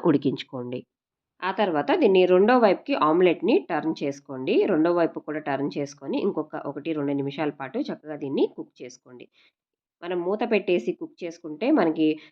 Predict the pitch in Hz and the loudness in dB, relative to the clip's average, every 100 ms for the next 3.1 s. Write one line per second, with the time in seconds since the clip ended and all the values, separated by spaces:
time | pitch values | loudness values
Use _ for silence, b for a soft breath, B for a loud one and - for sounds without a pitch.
0 | B 165 160 156 185 208 233 180 160 165 | B -8 -6 2 4 4 4 2 0 -2
1 | 165 170 233 156 160 170 165 160 156 147 | -2 0 2 2 4 2 0 -8 -8 -8
2 | - 339 180 156 269 269 156 156 156 147 | -2 0 0 0 -4 -4 -6 -6 -6 -6
3 | 220 | -6